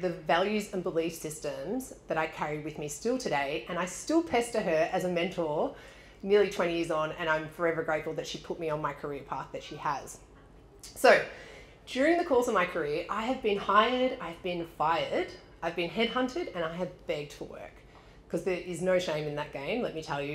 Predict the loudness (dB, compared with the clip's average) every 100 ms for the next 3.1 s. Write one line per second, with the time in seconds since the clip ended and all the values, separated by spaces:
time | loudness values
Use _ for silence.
0 | -6 -8 -6 -6 -6 -6 0 2 2 -2
1 | -2 -2 0 -2 -6 -10 -8 -6 -6 -4
2 | -4 -4 -6 -8 -10 -8 -10 -10 -8 -8